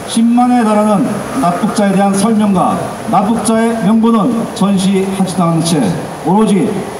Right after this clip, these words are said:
민주화 운동이 대한민국 발전의 초석이 되었다는 그런 전시를 하고 있으며, 대한민국 역사를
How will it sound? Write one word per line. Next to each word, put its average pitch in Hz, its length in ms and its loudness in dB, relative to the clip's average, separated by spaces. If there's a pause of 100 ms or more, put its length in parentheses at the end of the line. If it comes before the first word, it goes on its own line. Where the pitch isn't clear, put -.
민주화 226 540 2
운동이 208 540 0 (160)
대한민국 214 600 0
발전의 202 500 0
초석이 220 380 0
되었다는 196 500 0 (1040)
그런 226 520 0 (120)
전시를 202 480 0
하고 196 200 0
있으며, 160 420 0 (180)
대한민국 196 720 2
역사를 220 540 0